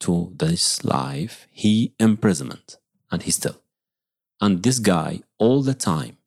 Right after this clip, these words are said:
he made and make a fantastic art with the wood and, uh, with a band, with this kind, I don't know the name exactly in English. And he's an artist.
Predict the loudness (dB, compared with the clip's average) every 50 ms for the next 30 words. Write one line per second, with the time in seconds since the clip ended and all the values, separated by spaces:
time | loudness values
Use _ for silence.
0 | _ _ -8 -4 0 2 4 6 6 6 6 4 2 0 -2 _ _ _ _ 2
1 | 4 4 6 6 6 6 4 4 4 2 0 -2 -4 -8 -10 _ _ _ _ -20
2 | _ _ _ _ _ -4 -4 -4 -2 -2 0 0 2 2 0 -2 -6 -10 -14 -18
3 | -20 _ _ _ _ _ -10 -6 -4 -4 -2 0 0 0 0 0 -2 _ -2 0
4 | 0 0 -2 -2 -2 -4 -4 -6 -8 -14 -20 _ _ _ _ _ 0 2 2 2
5 | 2 0 -4 -6 -8 -8 -8 -10 -12 _ _ _ _ -2 -2 0 0 0 -2 -2
6 | -2 -2 0 0 0 -2 -6 -10 -18 _ _ _ _ _ -4 -2 -2 -2 -4 -4
7 | -4 -4 -4 -4 -6 -10 _ _ -4 -2 -2 -2 -2 -4 -6 _ -2 -2 -2 -2
8 | -4 -6 -10 -14 -12 -10 -10 -8 -6 -6 -4 -4 -4 -4 -4 -6 -8 -12 -12 -10
9 | -10 -10 -10 -12 -14 -14 -12 -10 -10 -10 -10 -12 -14 _ _ _ -4 -4 -2 -2
10 | -2 -4 -4 -2 -2 -2 -2 -4 -6 -12 -12 -10 -8 -8 -10 -10 -12 -10 -8 -8
11 | -8 -8 -10 _ _ _ _ _ _ _ _ _ _ _ _ _ _ _ _ -2
12 | 0 0 0 -2 -4 -10 _ _ _ -2 2 2 4 4 4 2 2 0 -2 -4
13 | -6 -8 -8 -8 -8 -10